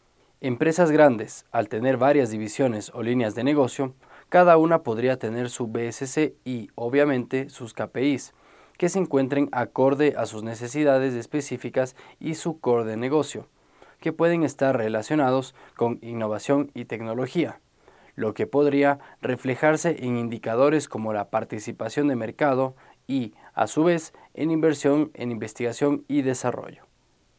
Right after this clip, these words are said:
Existen industrias específicas que requieren que tanto el B S C como sus K P Is se encuentren acorde a su actividad empresarial. Un ejemplo son las empresas dedicadas al reciclaje de plástico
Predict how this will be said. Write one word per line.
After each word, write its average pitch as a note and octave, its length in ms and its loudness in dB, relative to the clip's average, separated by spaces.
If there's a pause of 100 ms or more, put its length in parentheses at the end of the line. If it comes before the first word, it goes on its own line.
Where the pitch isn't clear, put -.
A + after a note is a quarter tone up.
(760)
Existen F#3 540 0
industrias D3+ 480 4
específicas D3 800 -2
que D3 100 0
requieren D#3 640 0
que A#2+ 160 -8
tanto C#3+ 500 -2
el A2+ 200 -8
B D3+ 140 2
S D3+ 180 -4
C C3+ 280 -2 (240)
como G#2+ 240 -4
sus G#2 220 -12
K C#3+ 160 2
P D3+ 140 2
Is C#3 260 0 (180)
se - 140 -4
encuentren D3+ 480 2
acorde B2+ 580 0
a A#2 120 -4
su - 120 -6
actividad G#2+ 520 -6
empresarial. A#2+ 640 -2 (840)
Un F3+ 180 4
ejemplo F#3 420 4
son D#3+ 160 2
las E3 160 4
empresas C3 560 0
dedicadas B2+ 800 0
al A#2+ 220 -4
reciclaje A2+ 600 -6
de A2+ 100 -4
plástico D3 600 -2